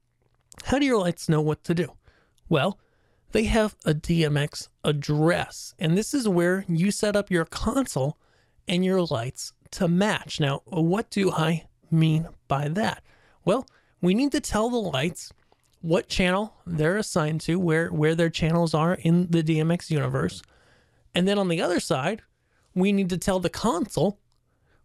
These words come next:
where the light is. And when we put those two things together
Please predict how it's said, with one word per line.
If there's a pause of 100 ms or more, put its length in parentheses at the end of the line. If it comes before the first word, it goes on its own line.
where
the
light
is.
And
when
we
put
those
two
things
together